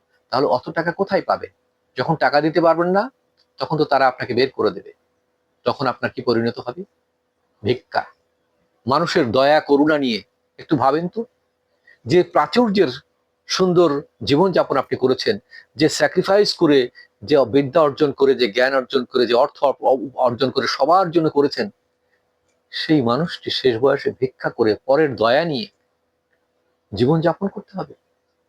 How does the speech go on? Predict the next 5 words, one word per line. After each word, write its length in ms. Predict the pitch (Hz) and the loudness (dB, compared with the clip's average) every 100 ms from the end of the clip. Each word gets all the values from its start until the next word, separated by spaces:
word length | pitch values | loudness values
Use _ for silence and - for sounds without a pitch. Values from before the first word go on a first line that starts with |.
| _ _ _ _ _ _ _ _ _ _ _ _ _ _ _ _ _ _ _ | _ _ _ _ _ _ _ _ _ _ _ _ _ _ _ _ _ _ _
এটা 160 | 110 139 | -8 -6
তো 100 | 135 | -4
আমাদের 280 | 117 113 110 | -2 -2 -4
কাম্য 280 | - 95 104 | -4 -8 -8
না, 200 | 101 98 | -12 -14